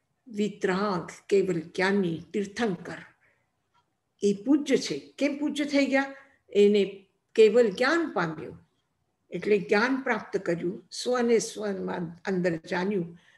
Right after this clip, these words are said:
અને શું થયા? રાગ દ્વેષમાં એ સમ રહ્યા, સમત્વ ભાવ રહ્યું, એટલે એ પૂજ્ય કહેવાય, એ અર્હંત કહેવાય.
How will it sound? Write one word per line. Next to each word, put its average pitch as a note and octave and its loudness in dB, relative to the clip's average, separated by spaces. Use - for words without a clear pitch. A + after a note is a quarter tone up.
અને G#3 4
શું B3 -6
થયા? G3+ -4
રાગ F#3 0
દ્વેષમાં G#3 4
એ A3 -4
સમ C#4 -2
રહ્યા, D3+ -2
સમત્વ C#4 -4
ભાવ F3+ -4
રહ્યું, D#3+ -8
એટલે G#3+ 0
એ B3+ -2
પૂજ્ય A3 0
કહેવાય, F#3 0
એ A3 2
અર્હંત G3+ 0
કહેવાય. F3 -2